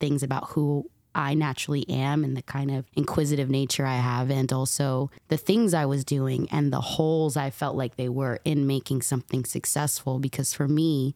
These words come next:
even within my place as a leader, I think, am what I doing, what I'm doing right now, is this going to just help me sit here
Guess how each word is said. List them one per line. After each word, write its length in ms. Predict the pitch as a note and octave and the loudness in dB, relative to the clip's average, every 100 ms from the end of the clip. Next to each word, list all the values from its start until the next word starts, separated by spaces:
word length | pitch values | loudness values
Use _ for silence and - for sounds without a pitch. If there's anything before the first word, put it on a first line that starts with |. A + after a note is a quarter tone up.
| - | 0
even 260 | D#3+ D#3 | 2 2
within 340 | D3 C3 D3+ C#3 | 2 2 2 2
my 260 | C#3 D3 | 0 -2
place 320 | D3 C#3+ C#3 | -2 -2 -2
as 120 | C#3+ C3 | -2 0
a 60 | |
leader, 400 | C3+ D#3 F#3 D3+ | 0 2 2 2
I 140 | C#3 C3+ | 0 -2
think, 400 | - C#3 C#3+ - | -2 -2 -2 -2
am 180 | - F3 | 0 2
what 140 | E3 D#3+ | 4 2
I 140 | D3+ | 2
doing, 440 | C#3+ D#3 D3+ D3 - | 0 2 2 0 0
what 340 | D3 - D3+ | -4 -2 0
I'm 100 | D3 | 0
doing 200 | D3 C#3+ | 2 0
right 160 | C3 C#3+ | 0 0
now, 440 | C#3+ C#3+ C3 B2+ - - | 0 0 -2 -4 -8 -10
is 200 | C#3+ C#3 | -6 -2
this 240 | D#3+ - | 0 -2
going 480 | - E3 D3+ D3+ C#3+ | -4 -2 0 2 0
to 500 | - - D3 C#3+ D3 | -2 -2 0 0 -2
just 280 | C#3 C#3+ - | -2 -4 -4
help 280 | - C#3 D3+ | -4 -4 -2
me 140 | C#3 | -2
sit 240 | - D#3 | -2 -4
here 360 | - D#3 D3 D3+ | -6 -6 -4 -4